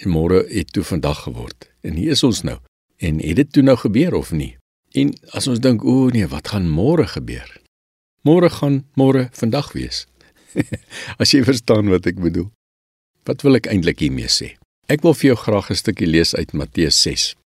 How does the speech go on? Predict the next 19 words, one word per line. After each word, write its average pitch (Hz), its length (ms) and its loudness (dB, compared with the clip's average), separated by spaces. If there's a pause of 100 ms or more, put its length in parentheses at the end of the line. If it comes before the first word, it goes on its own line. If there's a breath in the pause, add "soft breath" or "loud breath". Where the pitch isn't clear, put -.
vers - 280 -4
eenendertig. 67 760 -2 (760)
"Julle 160 200 4
moet 185 220 2
julle 78 260 2
dus 80 240 0
nie 80 180 0
bekommer 76 640 -4
en 73 180 -6
vra, 60 520 -8 (340)
'Wat 120 200 -2
moet 185 180 0
ons 160 220 2
eet, - 300 -4
of - 140 -12
wat - 180 -6
moet 120 180 -4
ons 113 180 -2
drink, - 380 -8